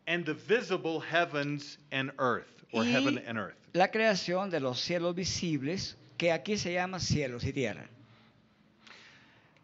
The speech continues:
Speaker 1: I'm gonna try to put this a little bit more, um, rigorously now.
Speaker 2: Voy a hablar de esto un poquito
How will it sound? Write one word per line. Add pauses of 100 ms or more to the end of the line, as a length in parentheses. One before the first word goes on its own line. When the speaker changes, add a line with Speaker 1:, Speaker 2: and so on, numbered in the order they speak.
(140)
Speaker 1:
I'm
gonna
try
to
put
this
a
little
bit
more, (400)
um,
rigorously
now. (220)
Speaker 2:
Voy
a
hablar
de
esto
un
poquito